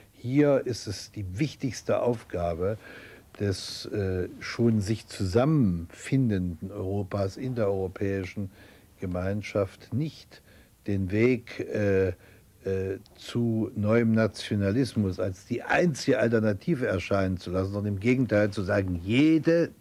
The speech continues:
dieser Fragen, die ihr zu beantworten habt, hat eine europäische Antwort und wir sind bereit, diese europäische Antwort zu geben.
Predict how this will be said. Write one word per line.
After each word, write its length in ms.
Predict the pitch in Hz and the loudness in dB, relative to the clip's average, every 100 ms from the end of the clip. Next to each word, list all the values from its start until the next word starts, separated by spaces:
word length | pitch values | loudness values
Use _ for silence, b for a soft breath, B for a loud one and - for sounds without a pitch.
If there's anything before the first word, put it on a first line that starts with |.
| - | -4
dieser 320 | 143 135 113 | 0 2 0
Fragen, 400 | - 123 113 101 | 0 0 0 -2
die 120 | 104 | -4
ihr 140 | 127 | -6
zu 140 | 110 113 | -4 -4
beantworten 580 | 104 107 110 101 - 92 | -4 -4 -4 -6 -6 -6
habt, 300 | 95 - B B B B B | -6 -8 B B B B B
hat 260 | - 123 120 | 0 0 0
eine 200 | 113 104 | -2 -2
europäische 640 | 95 95 - 101 98 - | -4 -4 -4 -2 -2 -4
Antwort 340 | 101 98 104 92 | -6 -4 -4 -4
und 160 | 92 | -4
wir 140 | 98 104 | -2 0
sind 240 | 107 104 | 0 -2
bereit, 360 | 107 92 95 95 - | -4 -2 -2 -4 -8
diese 200 | 101 107 | -8 -6
europäische 600 | 101 95 104 98 92 98 | -6 -6 -6 -6 -4 -6
Antwort 340 | 98 98 90 | -6 -8 -10
zu 140 | - 98 | -8 -10
geben. 400 | 87 82 - | -8 -10 -12